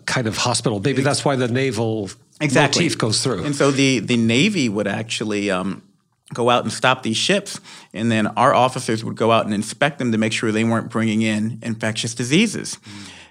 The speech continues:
Speaker 2: And, uh, we,
Speaker 1: Fascinating.
Speaker 2: we adopted naval rankings. And, uh, you know, the, the, the interesting thing is that that's how the service was started, uh, several hundred years ago. And, uh,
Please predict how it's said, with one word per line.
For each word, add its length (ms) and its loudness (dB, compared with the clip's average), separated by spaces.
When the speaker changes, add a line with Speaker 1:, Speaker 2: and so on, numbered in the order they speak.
Speaker 2:
And, 260 0
uh, 220 4
we, 140 0
Speaker 1:
Fascinating. 240 2
Speaker 2:
we 100 4
adopted 460 2
naval 360 0
rankings. 680 0
And, 260 -2
uh, 280 4
you 200 0
know, 160 4
the, 260 2
the, 440 -2
the 160 -2
interesting 440 0
thing 280 2
is 160 2
that 280 -4
that's 280 -2
how 180 0
the 100 -4
service 380 -4
was 100 -6
started, 580 0
uh, 180 -8
several 580 -2
hundred 400 -6
years 240 -4
ago. 320 -6
And, 480 -4
uh, 260 -6